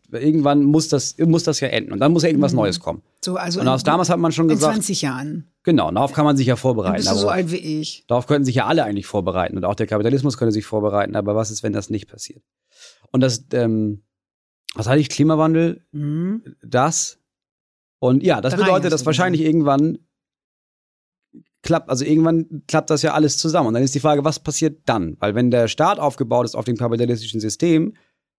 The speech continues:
Speaker 2: Aber das,
Speaker 1: alles
Speaker 2: was war es denn? Kapitalismus, dann das andere war Klimawandel und das dritte war?
Speaker 1: Das dritte ist, dass wir immer, äh, das dritte ist, dass wir immer und immer und immer und immer mehr Menschen auf der Welt werden.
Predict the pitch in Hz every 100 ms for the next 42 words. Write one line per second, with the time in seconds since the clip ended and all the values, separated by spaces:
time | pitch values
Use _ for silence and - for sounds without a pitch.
0 | - 214 269 294 277 302 294 - 202 202
1 | 190 190 185 226 269 277 - 202 175 170
2 | - 220 208 208 180 175 208 233 233 247
3 | 220 190 175 196 208 233 247 254 131 147
4 | 220 196 180 170 - 196 190 175 156 160
5 | 98 - 127 135 196 196 156 143 147 147
6 | 120 185 175 143 - 170 160 143 139 156
7 | 147 - 135 135 135 127 123 117 107 107
8 | 104 98 95 92 - 92 -